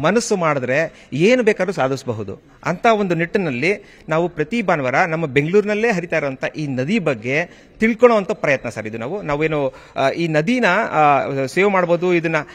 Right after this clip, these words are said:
ಯಾಕೆಂದ್ರೆ ಈ ಬೆಂಗಳೂರಿಗೆ ಬಂದ್ರೆ ನದಿ ಇದೆ ಅಂತ ಎಷ್ಟೋ ಜನಕ್ಕೆ ಗೊತ್ತೇ ಇಲ್ಲ. ಇದನ್ನ ಎಲ್ಲಿ, ಏನು ಅಂತ ಹೇಳ್ತಾರೆ ಅಂದ್ರೆ, ಇದನ್ನ ಕೆಂಗೇರಿ ಮೋರಿ ಅಂತ ಹೇಳ್ತಾರೆ. ಇದು ಕೆಂಗೇರಿ ಮೋರಿ ಅಲ್ಲ, ಇದು, ಇದು ನದಿ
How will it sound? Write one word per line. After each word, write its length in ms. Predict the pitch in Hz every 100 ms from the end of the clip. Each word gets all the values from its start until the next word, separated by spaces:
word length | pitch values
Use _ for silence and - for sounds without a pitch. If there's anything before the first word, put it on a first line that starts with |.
| -
ಯಾಕೆಂದ್ರೆ 560 | - 175 220 233 226 214
ಈ 40 |
ಬೆಂಗಳೂರಿಗೆ 440 | 170 151 202 226 180
ಬಂದ್ರೆ 240 | 185 196
ನದಿ 240 | 170 160 220
ಇದೆ 120 | 190
ಅಂತ 180 | 185 175
ಎಷ್ಟೋ 240 | 143 190
ಜನಕ್ಕೆ 200 | 160 143
ಗೊತ್ತೇ 260 | 110 - 123
ಇಲ್ಲ. 120 | 92 - -
ಇದನ್ನ 200 | 170 175
ಎಲ್ಲಿ, 260 | 175 220 240
ಏನು 280 | 170 226 247
ಅಂತ 120 | 185
ಹೇಳ್ತಾರೆ 260 | 196 185
ಅಂದ್ರೆ, 140 | 185 196
ಇದನ್ನ 120 | 180
ಕೆಂಗೇರಿ 360 | 165 175 208 196
ಮೋರಿ 300 | 147 160 139
ಅಂತ 140 | 147
ಹೇಳ್ತಾರೆ. 380 | 110 98 101 - - - - -
ಇದು 160 | 269
ಕೆಂಗೇರಿ 340 | - 254 294 302
ಮೋರಿ 220 | 262 247
ಅಲ್ಲ, 180 | 208 220
ಇದು, 280 | 208 165 143
ಇದು 120 | 214
ನದಿ 500 | 175 175 233 156